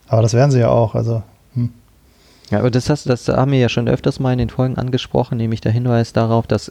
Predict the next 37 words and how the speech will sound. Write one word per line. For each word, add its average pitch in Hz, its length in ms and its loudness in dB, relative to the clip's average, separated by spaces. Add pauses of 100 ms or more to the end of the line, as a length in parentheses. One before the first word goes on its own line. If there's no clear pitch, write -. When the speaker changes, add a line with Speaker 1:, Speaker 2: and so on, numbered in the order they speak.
Speaker 2:
äh, 101 280 4 (380)
solange 127 720 2 (640)
Maschinen, 151 680 0 (320)
wie 131 140 4
auch 117 80 2
immer 123 220 2
klug 127 360 -2
die 113 120 2
sind, 120 480 0
äh, 104 140 2
von - 180 -2
den 127 100 2
Menschen 123 280 -2
abstammen, 117 460 -2
sind 113 280 0
sie - 120 -4
immer 123 140 2
mit 113 140 0
den 107 100 2
Makel 104 280 0
der 98 100 4
Sünde 101 240 2
behaftet. - 560 -6 (640)
Speaker 1:
Ja. 135 200 0
Speaker 2:
Ja, 104 120 4
also 107 200 0
hier 113 180 2
können 110 180 0
wir 101 80 2
den 98 140 2
Sündenbegriff 101 600 2
ja 92 140 4
einholen 110 420 2
und 98 100 0
sagen, 98 400 0
auch 101 180 2
die 160 400 2